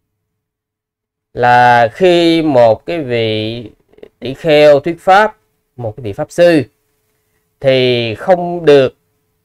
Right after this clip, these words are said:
có cái suy nghĩ rằng mình sẽ nói cho Phật tử, cho cư sĩ họ hài lòng, thì họ sẽ làm cho mình hài lòng.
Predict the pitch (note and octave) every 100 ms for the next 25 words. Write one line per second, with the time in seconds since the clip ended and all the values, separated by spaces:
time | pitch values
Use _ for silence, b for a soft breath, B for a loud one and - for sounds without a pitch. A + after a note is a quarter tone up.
0 | _ _ _ _ _ _ _ _ _ _
1 | _ E3 G#3 A3 F#3 D3+ C#3 A#2+ A#2 F#3+
2 | D3+ A#2+ G2 _ _ _ _ _ _ _
3 | _ C#3 C3+ B2 A#2 A2 A2 - G#2+ C3
4 | D#3 F3 A3 C4 C4+ - _ _ C#3+ C3
5 | C3 C3 B2+ B2+ B2 A2+ _ G#2 - G2+
6 | G#2 D#3 F#3 D3+ D3+ C#3 A#2+ G#2+ F#3 D3+
7 | G#2+ A#2+ A2+ B2 A#2+ G#2+ - _ _ _
8 | _ _ _ _ C3+ A#2+ A2+ A2 A#2+ A2
9 | G#2+ A2 A#2 D3 C3+ A#2 G#2+ C3+ B2 G#2
10 | G#2 G#2 A2 G2